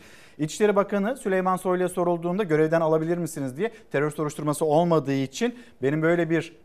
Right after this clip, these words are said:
hakkım yok, kayyum atayamam derken bir de terör soruşturması başlatıldı. Bunu konuşacağız ama tam karar anında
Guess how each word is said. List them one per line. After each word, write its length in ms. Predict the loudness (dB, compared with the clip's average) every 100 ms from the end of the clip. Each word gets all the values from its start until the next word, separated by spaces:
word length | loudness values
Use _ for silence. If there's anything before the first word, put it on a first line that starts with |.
| _
hakkım 360 | 0 0 0
yok, 240 | 0 0 4
kayyum 300 | 4 4 0
atayamam 480 | -2 0 2 2 4
derken 440 | 2 4 0 -2 -10 -14
bir 260 | -2 0 2
de 280 | 2 2 0
terör 360 | 2 4 2 0
soruşturması 880 | -6 -8 -8 -6 -6 -6 -6 -8 -6
başlatıldı. 720 | 2 2 2 -4 -4 0 -2 -2 -14 -20 -20 -20 -20 -8
Bunu 200 | 0 0
konuşacağız 680 | 2 -2 -2 0 4 2 0 -16 0
ama 400 | 2 4 4 4 -6 -20 -20 -20 -20 -4
tam 260 | -2 -2
karar 440 | -2 2 6 6 4
anında 680 | 4 4 4 0 2 2